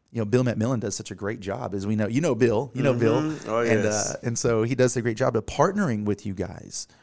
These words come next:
Speaker 1: to say, "Hey, where, where's God at work?" And then we're gonna invest in this because we believe in the ministry that you do because it is vital
Speaker 2: Amen.
Speaker 1: into that area. So,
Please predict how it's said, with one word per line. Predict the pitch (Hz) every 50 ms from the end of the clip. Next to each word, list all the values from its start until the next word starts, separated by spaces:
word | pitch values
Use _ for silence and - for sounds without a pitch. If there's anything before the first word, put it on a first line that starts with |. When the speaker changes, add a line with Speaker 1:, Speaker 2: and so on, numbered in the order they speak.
| _ _ _ _ _ _ _
Speaker 1:
to | 127 120
say, | 127 113
"Hey, | 110 120 139 123 104
where, | 98 104 127 170 180
where's | - - 175 214 202
God | - 220 214
at | - -
work?" | 165 220 196 120 - - - - -
And | 117 120 117 113 113
then | 110 - - 113 113 107
we're | 123 175
gonna | 214 247 247
invest | 170 113 104 - 143 156 - -
in | 110 98
this | 92 92 95
because | - 113 - 104 98 98
we | 107 135
believe | 143 127 110 101 104 120 160 123 98 87 -
in | - 104 101
the | 98
ministry | 95 98 113 156 156 - - - 107
that | 95 98 90 -
you | 95 98
do | 90 90 95 117 151 113 82 71 - - _ _ _ _
because | 117 117 117 110
it | 110 107
is | 143 160 135
vital | 110 107 92 90 90 - 92 - - - - _ _
Speaker 2:
Amen. | _ 92 107
Speaker 1:
into | 98 - 113
that | 95 98 92 87
area. | - - 92 87 85 90 - - -
So, | - - 110 - -